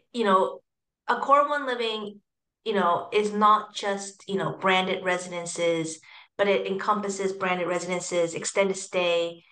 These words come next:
you know, uh, co-working, private clubs. So it's really the mixed-use development con-, concept.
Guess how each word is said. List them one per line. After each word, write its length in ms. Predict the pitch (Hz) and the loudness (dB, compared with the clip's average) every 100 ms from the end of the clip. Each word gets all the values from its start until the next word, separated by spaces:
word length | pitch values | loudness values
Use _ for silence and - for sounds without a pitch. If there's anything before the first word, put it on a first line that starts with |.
| _ _ _ | _ _ _
you 120 | 185 | -6
know, 320 | 165 - - _ _ | -4 -4 -8 _ _
uh, 260 | 185 175 226 - | 2 2 2 -2
co-working, 960 | - 196 190 180 180 185 175 170 165 - _ _ _ | 0 0 2 0 -2 -8 -6 -6 -10 -18 _ _ _
private 380 | 180 175 170 - | 0 0 -2 -8
clubs. 480 | - 170 165 - - _ - - _ | -4 -2 -2 -6 -20 _ -20 -20 _
So 160 | 220 | 2
it's 120 | 208 | 2
really 300 | 214 262 262 240 | 2 -2 -2 -4
the 100 | 208 | 0
mixed-use 580 | 202 196 - 202 196 | 0 -2 -8 -8 -8
development 540 | - 185 175 170 - - | -6 -4 -2 -2 -6 -6
con-, 300 | - 160 160 - - | -2 0 -2 -8 -2
concept. 640 | - 170 - - - | 0 0 -2 -4 -8